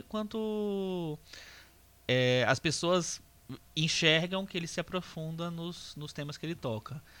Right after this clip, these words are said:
Eu gosto da, da, da apresentação do personagem, gosto muito da relação que ele estabelece com o personagem do Mahershala Ali, que t-, aparece muito pouco no filme, mas eu acho que é, é, ele é bem marcante, assim.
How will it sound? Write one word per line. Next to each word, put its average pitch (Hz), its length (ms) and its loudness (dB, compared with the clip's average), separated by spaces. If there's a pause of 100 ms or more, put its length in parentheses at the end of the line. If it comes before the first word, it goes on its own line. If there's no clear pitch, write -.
(260)
Eu 147 120 2
gosto 175 420 8
da, 147 220 10
da, 131 220 4
da 120 640 4
apresentação 123 560 0
do 123 80 -4
personagem, 127 640 -2
gosto 139 220 -2
muito 165 280 0
da 165 240 6
relação 135 480 4
que 131 100 -4
ele 127 100 0
estabelece 123 540 0
com 123 280 0
o 120 40 -2
personagem 117 420 0
do 123 80 -6
Mahershala 113 580 2
Ali, 135 220 2 (560)
que - 120 -2
t-, - 60 -6 (600)
aparece 127 360 2
muito 165 160 0
pouco 156 240 0
no 135 80 -2
filme, 127 300 -4
mas 123 160 0
eu 127 80 2
acho 120 120 -2
que 127 220 4
é, 120 160 6
é, 120 240 2 (100)
ele 117 640 0
é 110 80 -2
bem 117 160 2
marcante, 131 500 0
assim. 135 280 -4